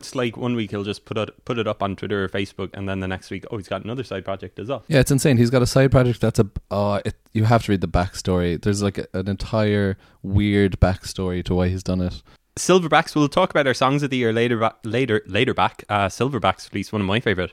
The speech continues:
Speaker 1: tracks of the year, uh, Speculative Fiction, Trick Mist, uh, Rising Damp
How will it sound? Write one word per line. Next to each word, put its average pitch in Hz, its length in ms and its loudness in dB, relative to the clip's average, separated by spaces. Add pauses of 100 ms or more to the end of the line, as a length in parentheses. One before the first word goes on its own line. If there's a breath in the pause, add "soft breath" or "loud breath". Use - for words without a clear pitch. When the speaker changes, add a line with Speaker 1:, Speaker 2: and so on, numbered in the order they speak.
(420 soft breath)
Speaker 1:
tracks - 300 -2
of 104 80 -2
the 101 80 0
year, 107 320 2
uh, 92 200 0
Speculative 113 520 -4
Fiction, 123 560 -6
Trick - 300 -6
Mist, - 760 -8 (140)
uh, 101 380 -2
Rising 107 460 0
Damp 120 360 -4